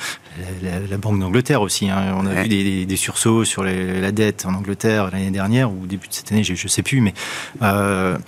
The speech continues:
Speaker 1: donc je pense qu'elle est en attente de, de, de voir un petit peu, et, et elles se rendent bien compte que pour l'instant, effectivement, l'inflation au Japon n'est pas encore, euh, sur des niveaux stratosphériques.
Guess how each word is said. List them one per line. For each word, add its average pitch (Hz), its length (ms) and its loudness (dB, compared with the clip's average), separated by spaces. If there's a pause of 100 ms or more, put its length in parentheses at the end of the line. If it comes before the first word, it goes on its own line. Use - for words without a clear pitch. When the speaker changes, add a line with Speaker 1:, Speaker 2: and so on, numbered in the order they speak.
(480)
Speaker 1:
donc 123 200 2
je 131 100 6
pense 151 240 4
qu'elle 120 120 0
est 110 40 4
en 110 100 4
attente 131 440 4
de, 113 120 -2
de, 101 380 -2
de 98 100 2
voir 117 220 4
un 107 100 4
petit - 100 -4
peu, 156 180 6
et, 131 100 6
et 139 140 2
elles 123 100 6
se - 100 0
rendent 113 120 2
bien 110 120 4
compte 151 220 2
que 113 100 -2
pour 107 160 0
l'instant, 139 360 4
effectivement, 127 420 0
l'inflation 107 520 0
au 101 40 2
Japon 92 300 0
n'est 104 140 4
pas 101 140 -2
encore, 107 440 2
euh, 95 500 0
sur 101 200 -2
des 98 80 -2
niveaux 104 200 0
stratosphériques. 113 680 0